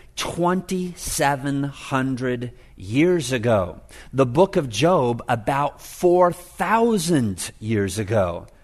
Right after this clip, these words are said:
Question for you. How could Isaiah and Job have known the universe was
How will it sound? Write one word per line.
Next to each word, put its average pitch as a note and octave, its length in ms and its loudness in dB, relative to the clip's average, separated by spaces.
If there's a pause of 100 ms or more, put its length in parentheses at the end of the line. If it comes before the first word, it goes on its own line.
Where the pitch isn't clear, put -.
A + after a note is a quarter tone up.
(380)
Question G#3 420 -2
for - 160 -2
you. F#3+ 380 -2 (200)
How - 320 -6
could B3+ 180 0
Isaiah F#3 600 4
and D#3+ 260 -2
Job E3+ 360 4
have E3+ 320 -2
known E3+ 540 4
the D3 220 -2
universe C#3 960 0 (280)
was D#3 460 4